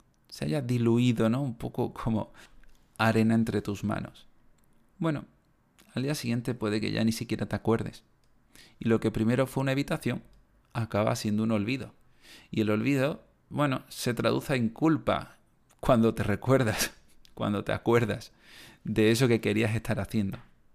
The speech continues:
Pero si estás en un moai, ese olvido va a ser más complicado, porque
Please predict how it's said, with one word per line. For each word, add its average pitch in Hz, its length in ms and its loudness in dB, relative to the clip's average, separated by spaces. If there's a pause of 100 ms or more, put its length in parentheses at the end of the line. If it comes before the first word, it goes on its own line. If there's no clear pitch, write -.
(300)
Pero 170 140 0
si 175 120 2
estás 185 300 0
en 196 100 2
un 190 120 2
moai, 170 420 4 (1160)
ese - 220 -4
olvido 165 600 -2 (220)
va 131 220 -6
a 147 40 -6
ser 147 180 -4
más 147 160 -4
complicado, 120 760 -2
porque - 480 -4